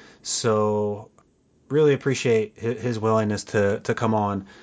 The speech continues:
and talk about these subjects, and I'm very appreciative of everyone out there who, uh, listened to the entire conversation. Uh, once again, you can reach Greg at White Wing. Uh, you can reach me at the id D M.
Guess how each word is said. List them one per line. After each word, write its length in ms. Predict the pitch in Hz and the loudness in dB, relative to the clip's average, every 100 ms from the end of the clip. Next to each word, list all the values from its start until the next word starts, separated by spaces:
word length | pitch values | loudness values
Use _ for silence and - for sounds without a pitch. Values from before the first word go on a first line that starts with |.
| - _ | -20 _
and 120 | 110 | 0
talk 160 | 104 110 | 4 6
about 160 | 107 101 | 4 2
these 140 | 101 | -2
subjects, 560 | 113 101 107 101 - - | -2 0 0 0 -4 -8
and 260 | 107 104 | -4 -2
I'm 160 | 104 101 | -2 -2
very 500 | 101 110 107 107 101 | 2 4 6 4 4
appreciative 720 | 101 101 123 - 110 107 101 | 0 0 0 2 4 4 2
of 120 | 104 | 2
everyone 280 | 110 104 104 | 2 2 2
out 160 | 104 104 | 0 2
there 240 | 107 101 | 0 0
who, 400 | 95 101 98 95 - - - _ - | -2 -2 -2 -4 -10 -20 -20 _ -20
uh, 100 | - 104 | -14 -2
listened 360 | 117 110 117 | 0 2 2
to 100 | 117 | 2
the 100 | 107 | 2
entire 300 | 104 117 107 | 0 2 2
conversation. 760 | 101 104 98 95 101 95 - 92 - - - | 2 0 0 -2 -2 -2 -4 -8 -16 -20 -8
Uh, 140 | 101 95 | -2 2
once 220 | 127 143 | 2 2
again, 340 | 135 135 139 131 | 4 4 4 2
you 100 | 127 | 0
can 200 | 135 120 | 0 0
reach 380 | 120 117 - - | 0 -2 -6 -2
Greg 480 | 120 120 123 120 - | 2 4 4 0 0
at 260 | 110 120 | 0 0
White 240 | 110 120 127 | 0 -2 0
Wing. 360 | 143 147 156 - - _ | -2 0 -4 -8 -20 _
Uh, 180 | 95 90 | -10 -6
you 100 | 107 | -4
can 120 | 120 117 | 0 2
reach 280 | 117 113 | 2 0
me 280 | 117 117 123 | 0 0 0
at 340 | 110 113 - - | 2 0 0 -4
the 160 | 117 117 | -4 -4
id 100 | 113 | -2
D 220 | 117 117 | -2 0
M. 260 | 117 147 | 0 -4